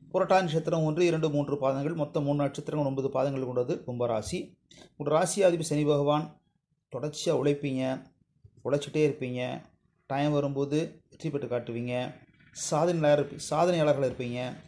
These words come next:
வாய்ப்பை பயன்படுத்தி விடு-, பயன்படுத்திக்கிடுவீங்க. அப்படிப்பட்ட உங்களுக்கு பார்த்தீங்கன்னா, இப்ப எப்படி சார் இருக்கு? இந்த மாதிரி பார்த்தீங்கன்னா, இப்ப ராசிக்குள்ள குரு இவ்வளவு நாள் இருந்தாரு. ராசிக்குள்ள இருக்கும்போது ஒண்ணும் பெருசா செஞ்சிருக்க முடியாது. இப்ப ரெண்டாம் இடத்துல குரு வரப்போறாரு.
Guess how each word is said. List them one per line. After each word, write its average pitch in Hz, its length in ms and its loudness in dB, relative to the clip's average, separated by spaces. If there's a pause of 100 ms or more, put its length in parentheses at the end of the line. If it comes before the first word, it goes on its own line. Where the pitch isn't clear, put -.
(280)
வாய்ப்பை 202 360 4
பயன்படுத்தி 135 460 -2
விடு-, - 240 -10 (160)
பயன்படுத்திக்கிடுவீங்க. 139 800 -2 (400)
அப்படிப்பட்ட 202 420 0
உங்களுக்கு 165 300 2
பார்த்தீங்கன்னா, 156 320 0
இப்ப 147 140 -2
எப்படி 147 160 -6
சார் 147 220 2
இருக்கு? 120 460 -2 (440)
இந்த 127 120 -6
மாதிரி 135 240 -2
பார்த்தீங்கன்னா, 127 240 -4
இப்ப 147 260 0
ராசிக்குள்ள 170 500 -2
குரு 139 140 -2
இவ்வளவு 131 300 0
நாள் 123 100 -4
இருந்தாரு. 113 460 -2 (520)
ராசிக்குள்ள 214 320 2
இருக்கும்போது 196 400 2
ஒண்ணும் 180 160 -2
பெருசா 165 360 2
செஞ்சிருக்க 151 260 -2
முடியாது. 123 560 0
இப்ப - 180 -10
ரெண்டாம் 196 300 2
இடத்துல 165 220 -2
குரு 135 140 -4
வரப்போறாரு. 120 720 -2